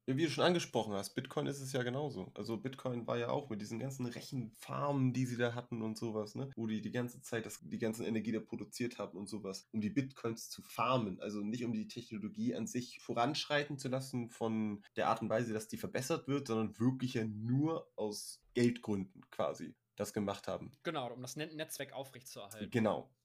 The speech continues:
Speaker 1: So, ne? Das, das ist natürlich schon so eine Sache, wo man auch stark überlegt, oh, ist das gut? Gerade, wie du auch schon sagst, ne, für die Umwe-, Umgebung, für die Natur, so.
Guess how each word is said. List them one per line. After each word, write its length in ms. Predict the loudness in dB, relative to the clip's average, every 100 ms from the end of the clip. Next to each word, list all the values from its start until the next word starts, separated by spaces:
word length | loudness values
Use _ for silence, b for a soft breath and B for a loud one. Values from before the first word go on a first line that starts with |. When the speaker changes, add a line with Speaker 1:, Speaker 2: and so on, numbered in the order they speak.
| _ -8
Speaker 1:
So, 140 | -4
ne? 180 | -2 -2
Das, 260 | -4 -8 -8
das 260 | -6 -4 -2
ist 140 | -2
natürlich 520 | 0 0 0 2 2 0
schon 220 | -2 0
so 60 |
eine 180 | 0 0
Sache, 340 | 2 2 2 -2
wo 60 | -2
man 180 | 0
auch 200 | 0 0
stark 280 | -4 -4 -2
überlegt, 420 | -4 -4 -4 -6 -4
oh, 240 | -2 0
ist 280 | 0 -2 -6 -2
das 260 | -2 -4
gut? 300 | -4 -2 -2
Gerade, 580 | 0 2 4 4 2 -2 -14
wie 180 | -10
du 100 | -4
auch 40 | -4
schon 160 | -4
sagst, 340 | -4 -6 -8 -6
ne, 160 | -4
für 140 | -4 -4
die 340 | -2 -2 -4 -2
Umwe-, 420 | 0 0 -2 -6
Umgebung, 540 | -10 -6 -4 -2 -2 -4
für 140 | -4
die 80 | -6
Natur, 360 | -4 -2 -2
so. 280 | 0 -2 -4